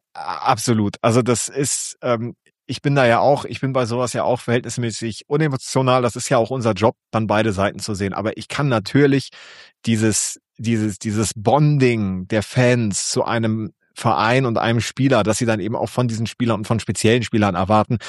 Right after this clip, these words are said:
Also, ohne ihm jetzt so nahe treten zu wollen, aber von Kane Chukwuemeka erwartet jetzt keiner, dass der sich komplett mit Borussia Dortmund identifiziert, ja. Aber, äh, Nico Schlotterbeck ist da halt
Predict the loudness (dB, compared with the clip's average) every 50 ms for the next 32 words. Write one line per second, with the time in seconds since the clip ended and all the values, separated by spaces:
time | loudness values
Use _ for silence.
0 | -14 -16 -10 -6 -4 -2 -2 -2 -4 -8 -12 _ -20 -20 -20 -20 -20 -20 -20 -20
1 | -20 -20 -4 2 2 4 4 4 2 2 2 2 2 2 2 4 4 4 2 2
2 | 2 0 0 0 0 -4 -2 0 0 0 2 2 2 2 2 2 0 -2 0 0
3 | 0 2 2 2 0 -2 -4 0 2 2 4 4 4 2 2 2 2 4 4 4
4 | 2 2 2 0 0 0 -2 -2 -2 -2 -2 0 0 0 -2 -6 -8 _ -2 0
5 | 0 0 2 0 2 2 2 0 0 0 -2 0 2 2 2 2 2 0 0 0
6 | 0 -2 -4 -6 -4 -4 -2 0 0 2 2 2 2 0 -4 -8 -6 -6 -6 -6
7 | -4 -6 -8 -8 -10 -10 -8 -6 -6 -6 -6 -8 -6 -4 -4 -2 -4 -6 -10 -16
8 | -18 -18 -18 -20 -20 -20 -20 -20 -8 _ 0 2 4 4 4 4 2 0 0 -4
9 | -4 -4 -2 0 0 0 2 2 0 2 2 2 0 0 -2 -4 -6 _ -4 -4
10 | -2 0 0 2 2 4 2 2 2 0 -4